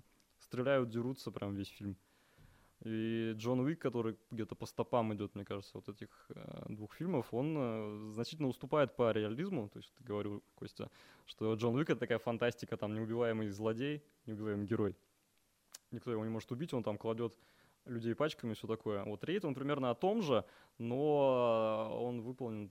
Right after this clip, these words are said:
в таком очень приземлённом, реалистичном жанре и смотрится на одном дыхании. То есть вот я когда смотрел первую часть, я просто сидел там как на иголках, это такой адреналин. Вот. А второй фильм я смотрел уже, по-моему, в кинотеатре, и тоже это очень круто.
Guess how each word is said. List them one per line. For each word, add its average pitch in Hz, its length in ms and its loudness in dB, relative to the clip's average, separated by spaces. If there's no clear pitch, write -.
в 110 140 -18
таком 107 340 -8
очень 104 360 -12
приземлённом, 117 680 -2
реалистичном 104 640 -8
жанре 104 500 -6
и 104 240 -8
смотрится 110 520 -8
на 104 100 -4
одном 104 240 -6
дыхании. 110 460 -4
То 104 140 -12
есть 98 120 -12
вот - 100 -20
я 107 60 -6
когда 110 160 -4
смотрел 107 340 -6
первую 104 340 -4
часть, 123 400 -2
я 104 160 -4
просто 101 340 -14
сидел 107 220 -10
там 101 120 -14
как - 140 -20
на 104 120 -10
иголках, 110 440 -6
это 101 120 -18
такой 104 360 -8
адреналин. 107 540 -2
Вот. 95 240 -10
А 104 240 -6
второй 120 340 -2
фильм 117 180 -4
я 107 60 0
смотрел 107 280 -4
уже, 101 100 -4
по-моему, 101 180 -10
в - 80 -20
кинотеатре, 101 600 -6
и 95 40 -10
тоже 101 280 -10
это 95 140 -14
очень 98 160 -18
круто. 107 400 -12